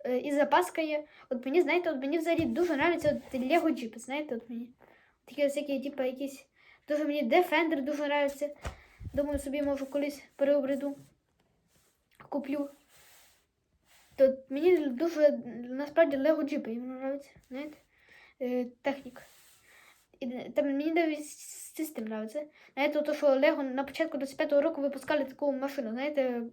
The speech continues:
що по горах їздить, теж джип. Вона мені теж дуже подобається. І це мені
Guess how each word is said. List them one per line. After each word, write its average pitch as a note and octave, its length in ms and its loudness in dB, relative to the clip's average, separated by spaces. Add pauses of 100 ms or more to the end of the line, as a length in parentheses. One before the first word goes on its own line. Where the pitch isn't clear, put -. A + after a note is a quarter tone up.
що C#4+ 160 0
по C#4 140 2
горах C4 320 2
їздить, B3 340 -14
теж B3+ 140 -4
джип. A#3+ 340 -8 (480)
Вона B3+ 180 -4
мені C#4+ 140 -2
теж C4+ 180 -2
дуже B3+ 240 -6
подобається. D4 480 -6 (2500)
І C4+ 100 -6
це D#4+ 200 0
мені D4 320 0